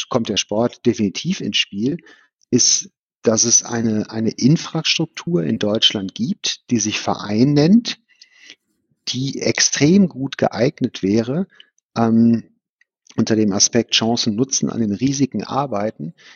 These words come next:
dieses Phänomen aufzunehmen, indem sie die Kids, Kinder, Jugendlichen au-, sozusagen aus der sozialen Isolation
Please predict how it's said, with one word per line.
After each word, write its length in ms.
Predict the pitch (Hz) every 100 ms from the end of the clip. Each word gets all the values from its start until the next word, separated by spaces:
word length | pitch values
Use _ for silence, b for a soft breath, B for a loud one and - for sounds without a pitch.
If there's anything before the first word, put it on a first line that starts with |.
| b -
dieses 280 | 113 151
Phänomen 580 | - 139 135 127 117 120
aufzunehmen, 880 | - 101 98 - 101 80 69 64 64 _
indem 420 | - 107 110 110
sie 360 | 110 117 120 120 b b b _ _ _
die 140 | 107
Kids, 640 | - - 156 - - - - _ _ _ _ _ _ _ _ _ _
Kinder, 340 | 127 120 117
Jugendlichen 920 | 98 110 123 117 - 113 117 110 113 -
au-, 200 | - 101 110
sozusagen 480 | 110 104 113 107
aus 160 | 92 110
der 100 | 110
sozialen 500 | 92 92 120 113 123
Isolation 840 | - 110 101 101 - 120 127 131